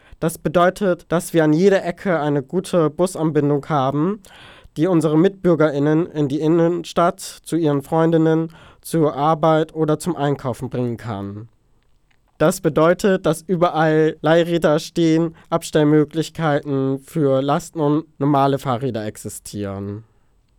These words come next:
Das bedeutet auch, wenn ein Mensch es eilig hat, sich eine Fahrgemeinschaft oder ein E-Bike einfach, günstig und schnell organisieren kann.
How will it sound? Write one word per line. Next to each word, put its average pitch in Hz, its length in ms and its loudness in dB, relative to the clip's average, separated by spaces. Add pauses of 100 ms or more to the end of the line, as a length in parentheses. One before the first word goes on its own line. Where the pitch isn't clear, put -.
(500)
Das 175 160 0
bedeutet 165 500 0
auch, 131 340 0
wenn 151 140 0
ein 139 140 -2
Mensch 180 280 0
es - 200 -12
eilig 170 380 2
hat, - 520 -4
sich 147 300 -6
eine 135 380 0
Fahrgemeinschaft 160 760 -2
oder 143 200 -2
ein 135 240 -4
E-Bike 151 460 2
einfach, 180 580 0
günstig 165 420 0
und 156 140 -4
schnell 156 220 0
organisieren 143 680 0
kann. 113 540 -8